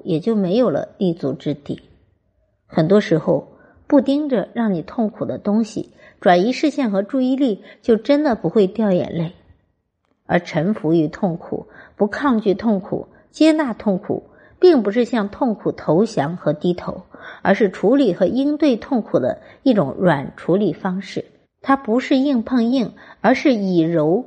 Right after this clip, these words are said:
克刚，最终让痛苦在接受中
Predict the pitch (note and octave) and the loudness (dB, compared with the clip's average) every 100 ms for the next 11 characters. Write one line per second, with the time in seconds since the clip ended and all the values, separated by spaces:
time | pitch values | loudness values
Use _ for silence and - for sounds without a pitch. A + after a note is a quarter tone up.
0 | - - G#3 E3+ - D#3+ - _ _ _ | -10 0 0 0 -4 -10 -14 _ _ _
1 | _ _ _ - A#3+ G#3 A#3+ B3 - - | _ _ _ 0 0 2 -2 -4 -10 -20
2 | _ D#4 D4 - D#4+ - F#3 A3 G#3 - | _ 0 0 0 0 0 0 2 0 2
3 | E4 E4+ C#4 G#3+ A#3+ | 2 4 2 2 -4